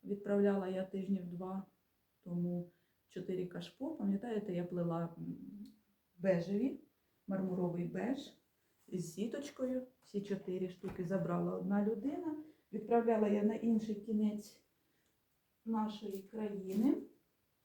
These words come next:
А, посилка об'ємна, але з такого я робила ротан. Але доставка вийшла сто дев'яносто вісім гривень.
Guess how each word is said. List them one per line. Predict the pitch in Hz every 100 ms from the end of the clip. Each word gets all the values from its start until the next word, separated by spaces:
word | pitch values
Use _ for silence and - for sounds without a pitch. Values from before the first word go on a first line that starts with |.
| _ _ _ _ _ _ _ _ _ _
А, | 202
посилка | 190 208 202 208 180 180 180 -
об'ємна, | 226 185 175 185 196 233 311 294 -
але | 190 202 202 202 - _ -
з | - 175
такого | - 90 180 180
я | 196
робила | 196 190 196 190
ротан. | 202 - 262 311 320 - _ _ _ _ _ _
Але | - 220 220 214 214 - _ _ _ _ _ _ _
доставка | 208 233 277 285 277 220
вийшла | 208 226 - 214 208 202
сто | - - 233 233
дев'яносто | 208 196 196 202 202 - 185
вісім | 180 185 - 202 185 180
гривень. | 170 170 165 180 170